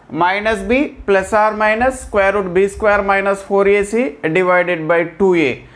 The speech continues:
So now we have all the values, just we have to substitute in the formula to get the roots of the given quadratic equation. So now I am substituting, see here, uh, minus B. So B value is how much?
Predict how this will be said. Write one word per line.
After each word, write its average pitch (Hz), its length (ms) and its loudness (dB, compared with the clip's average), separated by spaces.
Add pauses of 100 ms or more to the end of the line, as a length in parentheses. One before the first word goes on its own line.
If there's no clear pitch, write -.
(240)
So 202 180 2
now 190 440 2
we 214 400 0
have 233 320 0
all 202 340 4
the 214 140 2
values, 202 580 -2 (220)
just 220 280 0
we 233 100 2
have 226 200 2
to 233 140 0
substitute 233 640 0
in 233 160 2
the 220 140 2
formula 196 680 0 (140)
to 196 180 2
get 175 240 0
the 170 160 2
roots 196 380 0
of 170 160 -2
the 185 100 2
given 170 400 0
quadratic 165 500 -2
equation. 151 720 -2 (260)
So 180 480 0
now 190 440 -2
I 190 80 2
am 196 100 -2
substituting, 180 680 -2
see 190 200 0
here, 165 420 -2 (220)
uh, 151 140 0
minus 185 540 -2
B. 175 500 -2
So 185 240 0
B 190 260 2
value 214 340 0
is 214 160 -2
how 226 220 0
much? 262 300 -2